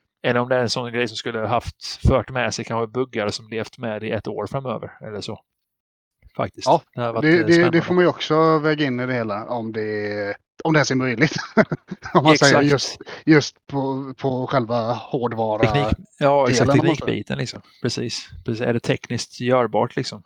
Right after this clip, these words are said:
Speaker 1: Ehm, men annars håller jag med dig till hundra procent även där, just att man hade fått lättare att få in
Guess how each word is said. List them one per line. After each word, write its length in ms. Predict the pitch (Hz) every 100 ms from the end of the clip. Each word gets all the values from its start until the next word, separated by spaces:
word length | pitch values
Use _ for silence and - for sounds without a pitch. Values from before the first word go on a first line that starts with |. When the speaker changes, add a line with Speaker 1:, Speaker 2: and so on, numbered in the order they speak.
| _
Speaker 1:
Ehm, 680 | 127 113 113 113 110 107 104 _ _ _ _ _ _
men 80 | 139
annars 220 | 139 113
håller 180 | 151 151
jag 80 | 139
med 100 | 127
dig 60 | 120
till 140 | 117
hundra 500 | 127 120 113 110 110
procent 380 | 127 - 117 107
även 320 | 123 113 107
där, 240 | 110 110 143
just 280 | 135 -
att 160 | 123 - - 123
man 120 | 120
hade 300 | 131 131 110
fått 280 | - 160 -
lättare 440 | - 139 - 107 107
att 80 |
få 140 | - 120
in 180 | 110